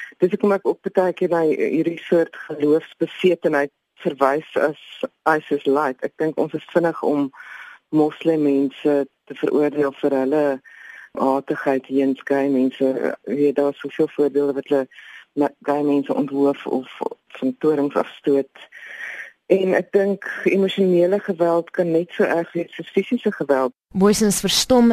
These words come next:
Speaker 2: dat mense die Bybel so letterlik interpreteer.
Speaker 1: As mens dit begin doen, is jy op, eh,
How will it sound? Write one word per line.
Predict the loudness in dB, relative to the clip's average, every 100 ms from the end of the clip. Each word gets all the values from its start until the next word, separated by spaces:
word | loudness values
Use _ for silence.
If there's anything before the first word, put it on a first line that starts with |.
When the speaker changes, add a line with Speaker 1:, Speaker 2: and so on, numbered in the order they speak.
| 2
Speaker 2:
dat | -2 2
mense | 2 2 2 -2
die | -2
Bybel | 2 2 2 0
so | -2 0 2
letterlik | 2 2 0 -2 -4 -8 -6
interpreteer. | -4 0 -2 -4 -8 -6 -6 -6 -12 -18 -8 -2
Speaker 1:
As | 0
mens | 0 -2 _ _
dit | 0 0 0
begin | -4 0 0
doen, | 2 2 2
is | 0 0
jy | 2 2 2
op, | 0 -4 -2
eh, | 0